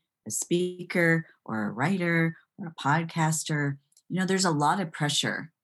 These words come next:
for numbers. And I get that. You know, as a published author, I know what my publishing house wants.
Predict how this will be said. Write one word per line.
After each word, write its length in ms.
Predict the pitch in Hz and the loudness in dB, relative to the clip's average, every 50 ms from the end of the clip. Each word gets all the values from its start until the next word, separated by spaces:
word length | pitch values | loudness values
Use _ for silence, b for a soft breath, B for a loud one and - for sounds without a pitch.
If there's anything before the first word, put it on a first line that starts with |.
| _ _ _ _ _ - | _ _ _ _ _ -2
for 120 | 143 139 | 0 2
numbers. 680 | 131 123 123 131 120 107 - - - - - - - _ _ _ _ _ _ _ _ _ _ _ _ _ | 2 4 4 2 2 0 -2 -6 -8 -8 -8 -8 -10 _ _ _ _ _ _ _ _ _ _ _ _ _
And 140 | - 160 165 | 0 2 2
I 80 | 175 175 | 4 2
get 320 | 160 143 196 220 208 - | 2 2 0 0 0 -2
that. 260 | - - - - - - _ _ | -8 -12 -12 -12 -16 -18 _ _
You 100 | 156 156 | -2 0
know, 180 | 147 135 135 | 2 2 2
as 140 | 139 143 143 | 2 2 0
a 40 | 143 | -2
published 400 | 131 156 170 165 185 165 160 - | -2 -2 -2 -2 0 -2 -2 0
author, 480 | 147 143 147 165 165 170 170 151 139 - _ _ | 2 2 2 2 0 -2 -4 -4 -4 -8 _ _
I 160 | - 139 160 185 | 0 0 2 2
know 220 | 196 190 196 202 | 2 2 2 2
what 180 | 196 185 170 - | 2 2 0 2
my 140 | - 165 | 0 0
publishing 460 | 160 165 165 156 170 165 - - 147 143 | 0 0 0 0 0 0 0 0 0 0
house 280 | 143 131 135 135 135 - | 0 0 0 -2 -2 0
wants. 560 | 139 143 143 139 127 107 - - _ - - | 0 2 2 2 0 -2 -4 -8 _ -18 -18